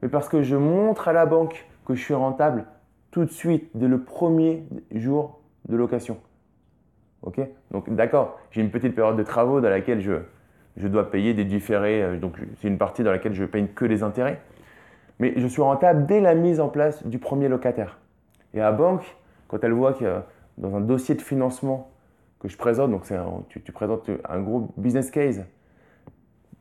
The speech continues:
il y a, euh, tous tes appartements et les appartements te dégagent du cash flow net d'impôts tout de suite,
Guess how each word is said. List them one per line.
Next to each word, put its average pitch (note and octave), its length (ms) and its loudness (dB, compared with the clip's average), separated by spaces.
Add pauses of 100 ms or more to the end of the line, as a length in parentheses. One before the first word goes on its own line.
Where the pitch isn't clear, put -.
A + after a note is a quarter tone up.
(320)
il D3 280 4
y D#3 80 8
a, D3+ 220 2
euh, G#2 880 0 (160)
tous F3+ 120 0
tes D#3 140 4
appartements C#3 640 0 (200)
et - 260 0
les A2+ 140 -2
appartements C3+ 360 -2
te B2+ 120 -2
dégagent A#2+ 320 4
du A2+ 100 0
cash - 560 -4 (100)
flow D#3+ 540 0
net E3 340 4
d'impôts D#3+ 540 2 (240)
tout A3 140 2
de - 40 -2
suite, F#3+ 380 -4